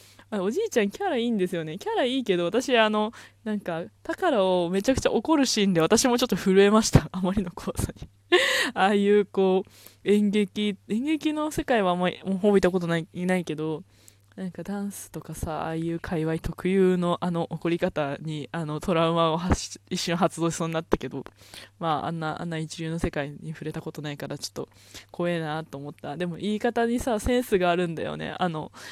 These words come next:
黒津監督の怒り方にすごくセンスがあるの。なんか、あ、ほん-、芸術家なんだな、みたいなのがにじみ出てて、すごくいいんですよ。そう、しごかれたい。進藤ちゃん、しごかれたい。<laughs> まあ、確かになんか、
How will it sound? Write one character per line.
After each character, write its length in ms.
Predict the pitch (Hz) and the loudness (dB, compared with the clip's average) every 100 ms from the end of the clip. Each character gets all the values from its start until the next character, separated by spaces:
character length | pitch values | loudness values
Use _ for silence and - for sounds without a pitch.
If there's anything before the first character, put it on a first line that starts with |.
| - _ | -18 _
黒 160 | 262 | 2
津 140 | 269 - | 6 6
監 240 | 285 277 | 6 2
督 240 | 269 254 262 | -2 -4 -2
の 320 | 262 226 - | 2 2 0
怒 200 | 233 302 | 0 0
り 120 | 311 | 0
方 340 | 339 - 202 170 _ | 0 0 0 -2 _
に 260 | 180 190 185 | -2 0 0
す 160 | - 247 | 0 4
ご 120 | 339 | 4
く 120 | - | 4
セ 200 | - 269 | 4 4
ン 80 | 262 | 2
ス 140 | 196 | 0
が 160 | 175 175 | 0 0
あ 60 | |
る 100 | 165 | -2
の。 240 | 156 156 - _ _ _ _ _ _ | -4 -6 -8 _ _ _ _ _ _
な 140 | 208 190 | -4 -4
ん 60 | |
か、 100 | - - | -6 -8
あ、 120 | 240 | -8
ほ 240 | 233 - 254 | -8 -10 -14
ん-、 60 | - 220 | -16 -2
芸 160 | 285 | 0
術 220 | 320 - | 0 -2
家 120 | - 320 | -6 -8
な 140 | 302 | -4
ん 80 | 349 | -2
だ 100 | 302 | 0
な、 240 | 285 302 | 0 -4
み 160 | 302 240 | -4 -6
た 160 | 214 | -6
い 60 | 202 | -6
な 160 | 190 - _ - _ _ - 151 - | -6 -10 _ -20 _ _ -20 -18 -4
の 120 | 214 | -2
が 120 | 208 | 2
に 120 | 214 | 2
じ 140 | 220 254 | 2 0
み 140 | 269 | 0
出 100 | 269 | -4
て 140 | - - | -8 -4
て、 320 | 208 202 196 | 2 2 2
す 160 | - | -2
ご 100 | 233 | -4
く 180 | 254 185 | -2 -2
い 120 | 156 | -2
い 40 | 202 | -2
ん 60 | |
で 100 | 180 | -2
す 160 | 175 - | -4 -6
よ。 160 | 160 - - - | -8 -10 -16 -20
そ 160 | - - | -12 -10
う、 40 | - | -6
し 160 | - | 0
ご 100 | 285 | 2
か 140 | 202 226 | 2 2
れ 160 | 226 | 0
た 160 | - 240 | 2 -2
い。 120 | 202 220 | -2 -2
進 320 | - 277 285 | -4 -2 2
藤 120 | 240 | 2
ち 140 | - | 2
ゃ 60 | - | -4
ん、 80 | 196 | -4
し 160 | - | -4
ご 120 | 170 170 | -2 -2
か 140 | 190 | -6
れ 140 | 185 | -8
た 80 | 208 | -6
い。 100 | 214 - - _ 330 - 392 | -6 -6 -12 _ -20 -18 -18
<laughs> 580 | - 403 508 494 453 233 | -6 -2 -2 -2 -6 -2
ま 180 | 240 175 | 0 0
あ、 40 | |
確 300 | 180 370 359 | 2 2 4
か 100 | 233 | 0
に 20 | 185 | 0
な 120 | 214 | -4
ん 60 | |
か、 160 | 185 160 | -4 -6